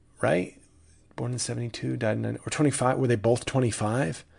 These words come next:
It's just crazy. But for some reason, Tupac, maybe just I was familiar with him longer, so it didn't feel like he was as young, but twenty-five years old. Like, to think,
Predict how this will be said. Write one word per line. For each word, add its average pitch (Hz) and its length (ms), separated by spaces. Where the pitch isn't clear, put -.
It's - 260
just 175 220
crazy. 131 440
But - 180
for 135 120
some 214 220
reason, 139 260
Tupac, 135 480
maybe 143 300
just 131 300
I 143 60
was 113 160
familiar 131 480
with 127 180
him 120 200
longer, 135 760
so - 260
it 113 140
didn't 123 220
feel 131 320
like 113 180
he 123 140
was 110 160
as 104 240
young, 117 440
but 123 220
twenty-five 139 840
years 127 260
old. 127 360
Like, 117 220
to 151 140
think, 139 460